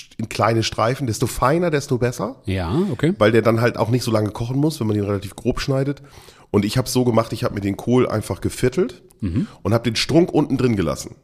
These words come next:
Speaker 2: Okay.
Speaker 1: Und da hab ich den Strunk sozusagen, was ich mir das vorstellen kann, ich hab den Strunk in die Hand genommen.
Speaker 2: Ja, okay. Und dann zum
Speaker 1: Und dann
Speaker 2: Strunk
Speaker 1: hab ich zum
Speaker 2: hingeschnitten.
Speaker 1: Strunk
Speaker 2: Ja.
Speaker 1: immer geschnitten.
Speaker 2: Ja, gut.
Speaker 1: Und einfach ganz normal mit Messer, du kannst auch mit dem Hobel machen, aber ich hab das mit dem, wir haben alle ein scharfes Messer und ein Brett.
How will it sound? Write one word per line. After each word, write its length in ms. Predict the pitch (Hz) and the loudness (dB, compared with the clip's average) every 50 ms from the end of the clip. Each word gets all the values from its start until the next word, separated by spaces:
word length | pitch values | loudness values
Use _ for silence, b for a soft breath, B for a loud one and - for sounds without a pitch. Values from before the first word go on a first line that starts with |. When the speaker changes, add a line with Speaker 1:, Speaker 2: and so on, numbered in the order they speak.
| _ _ _ | _ _ _
Speaker 2:
Okay. 280 | - - - - - 101 | -12 -12 -10 -10 -10 -10
Speaker 1:
Und 220 | 123 - - - | -10 -12 -6 0
da 80 | 95 98 | 4 4
hab 80 | 107 123 | 4 4
ich 40 | 110 | 2
den 120 | 113 104 | 0 -2
Strunk 280 | - - 120 160 175 156 | 0 4 4 6 6 4
sozusagen, 400 | 135 131 - 123 110 120 110 110 | 2 -2 -4 -2 0 0 0 0
was 120 | 117 110 | 0 -2
ich 20 | |
mir 60 | 113 110 | -4 -4
das 80 | 101 | -2
vorstellen 260 | 107 120 110 101 92 | -2 -2 -2 -2 -2
kann, 80 | 82 87 | -4 -4
ich 60 | 87 | -4
hab 40 | 85 | -4
den 40 | 85 | -6
Strunk 260 | - - - 113 107 | -6 -4 -2 -2 -2
in 60 | 104 | 0
die 100 | 95 92 | 0 0
Hand 160 | 87 98 110 | 0 -2 -2
genommen. 360 | - 127 123 131 143 175 220 220 - - _ _ _ _ | -2 -2 -2 -2 -2 -4 -6 -10 -16 -20 _ _ _ _
Speaker 2:
Ja, 200 | - 113 113 120 | -2 0 0 0
okay. 180 | 120 120 - 110 | -2 -2 -2 -2
Und 80 | 98 104 | 0 0
dann 120 | 113 101 | 0 2
zum 140 | - 135 127 | 2 2 4
Speaker 1:
Und 60 | 101 | 6
dann 180 | 107 110 139 135 | 6 6 6 6
Speaker 2:
Strunk 40 | |
Speaker 1:
hab 100 | 127 123 | 6 4
ich 120 | 123 120 117 | 4 4 4
zum 140 | 113 127 156 | 4 4 4
Speaker 2:
hingeschnitten. 240 | 175 - - 104 90 135 147 156 160 | 4 2 2 2 4 4 4 4 4
Speaker 1:
Strunk 40 | - | 2
Speaker 2:
Ja. 100 | 98 95 | 0 0
Speaker 1:
immer 300 | 110 139 147 143 139 135 139 - | 2 4 4 4 4 2 0 -4
geschnitten. 400 | 113 120 - - 120 101 - 80 67 - - - | -6 -4 0 2 2 0 0 -2 -12 -8 -4 0
Speaker 2:
Ja, 240 | 110 107 110 104 | 0 2 2 0
gut. 180 | - 92 95 - | -2 -4 0 2
Speaker 1:
Und 120 | 113 123 | 2 4
einfach 380 | 90 120 180 208 208 202 185 - | 4 4 2 2 2 2 0 0
ganz 200 | - 165 180 175 | 0 0 0 0
normal 180 | 165 151 143 127 | 0 0 2 2
mit 160 | 117 113 - | 2 0 0
Messer, 340 | 117 117 131 143 - 175 156 | 0 0 0 0 0 -2 -2
du 60 | 123 | 0
kannst 220 | - 131 147 143 | 0 0 2 2
auch 60 | 151 | 4
mit 120 | 139 143 139 | 4 4 4
dem 40 | 139 | 6
Hobel 300 | 117 139 160 151 135 104 | 8 8 8 10 8 6
machen, 240 | 87 85 78 80 87 | 6 4 2 2 2
aber 100 | 85 131 | 2 0
ich 100 | 151 - | 0 -2
hab 80 | - - | -4 -4
das 180 | - 143 - - | -4 -4 -2 -2
mit 100 | 127 - | -2 -2
dem, 220 | - 131 127 120 B B B B B B B | 0 -2 -2 -4 B B B B B B B
wir 80 | - 117 | 2 4
haben 80 | 123 | 4
alle 180 | 120 120 127 127 | 4 4 4 2
ein 60 | 120 | 0
scharfes 380 | 110 - 131 123 120 117 104 - | 0 0 0 0 0 -2 -2 -2
Messer 240 | 117 110 98 101 98 | -2 -2 -2 -2 -4
und 80 | 78 62 | -4 -4
ein 60 | 82 | -4
Brett. 300 | 76 85 87 110 - - | -4 -2 -2 -4 -4 -6